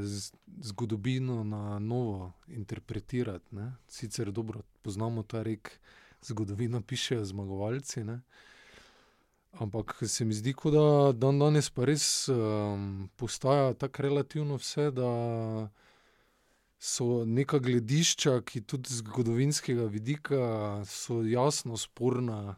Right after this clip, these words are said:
dobivajo neki glas, ki ga ne bi smela. Ehm,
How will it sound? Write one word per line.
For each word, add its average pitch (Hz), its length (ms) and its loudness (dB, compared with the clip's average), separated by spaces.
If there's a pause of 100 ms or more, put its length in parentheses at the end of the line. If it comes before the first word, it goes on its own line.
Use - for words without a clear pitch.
dobivajo 107 640 -2
neki 113 300 -8
glas, 120 340 -2
ki - 220 -10
ga 104 100 -6
ne 123 140 -4
bi 110 100 -6
smela. 110 520 -6 (580)
Ehm, 98 320 -8